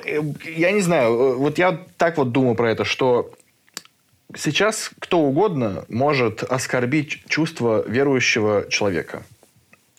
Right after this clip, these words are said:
Причем ты верить можешь, в принципе, во все, что угодно, видимо. Хотя в России ты можешь верить только в одну какую-то веру. Но вот мне интересно,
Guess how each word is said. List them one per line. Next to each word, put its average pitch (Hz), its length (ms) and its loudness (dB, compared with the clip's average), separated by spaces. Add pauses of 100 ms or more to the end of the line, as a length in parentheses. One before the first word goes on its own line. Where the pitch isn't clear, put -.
Причем 131 420 0
ты 139 120 -2
верить 143 320 0
можешь, 127 380 0
в - 80 -20
принципе, 123 320 -2
во 117 120 -4
все, 113 140 -2
что 120 220 -4
угодно, 123 520 0 (580)
видимо. 98 500 -2 (220)
Хотя 110 220 -2
в - 20 0
России 113 320 0
ты 107 120 -4
можешь 107 240 -2
верить 107 160 0
только 107 200 -2
в 107 40 0
одну 95 260 -2
какую-то 90 360 -6
веру. 82 300 -4 (440)
Но 120 120 0
вот 147 120 0
мне 170 120 2
интересно, 156 540 0